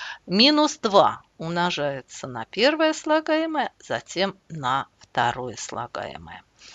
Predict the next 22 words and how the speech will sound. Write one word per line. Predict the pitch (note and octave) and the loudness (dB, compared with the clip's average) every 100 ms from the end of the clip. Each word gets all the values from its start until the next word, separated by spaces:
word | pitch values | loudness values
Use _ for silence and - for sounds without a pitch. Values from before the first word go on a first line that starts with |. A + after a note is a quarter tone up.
| - - - - - | -12 -12 -12 -14 -10
Так, | C#3+ - | -10 -8
что | - - | -4 0
получится? | - A#3 A#3 D3 - - - - - _ _ D3 D3 - _ - | 6 6 6 -2 -8 -8 -8 -8 -10 _ _ -14 -14 -14 _ -2
Икс | C4 C4 - | -2 -2 -8
квадрат | - G3+ G#3+ G3+ F#3+ A#2+ - - | 2 6 6 6 2 2 -6 -20
плюс | - G3 A#3 F#3 - _ _ | -12 -6 -6 -6 -10 _ _
три | - F#3 | -8 -6
икс | G#3 A3+ G3+ - - - - | -6 -4 -4 -6 -16 -18 -14
минус | F3+ G#3+ A#3 D3 - - | -6 -2 -2 -2 -10 -16
два | D#3+ E3+ G#3 | -2 4 4
икс | - E3 - - - - - | 2 -10 -12 -14 -16 -20 -12
минус | F3 G#3 A#3 A3 - - - | -6 -2 -2 -4 -8 -12 -2
шесть. | - - - - - - _ - - - _ | 0 0 -2 -6 -12 -14 _ -20 -20 -20 _
Так, | D3 C#3 - | -8 -8 -10
раскрываем | - F#3 - B3+ D4+ D#4 D4+ - | -6 -6 -2 -2 0 0 -2 -10
скобки | - - F3 E3 - | -16 -4 -4 -4 -4
дальше. | A3+ F#3+ C3+ - - D#3 - - | 4 4 4 2 0 -2 -14 -8
Будет | F3 G3 D#3+ - - | -2 0 0 -2 -4
минус | G3+ B3 C#4 C4+ C4 - - | 0 2 4 2 0 -6 -6
икс | A3+ - - | -6 -4 -4
квадрат | A3 A#3 A#3 D3+ - - - _ | 4 4 6 0 -2 -10 -20 _
минус | F#3 G#3 B3+ C4 B3 - | -2 2 2 2 -4 -8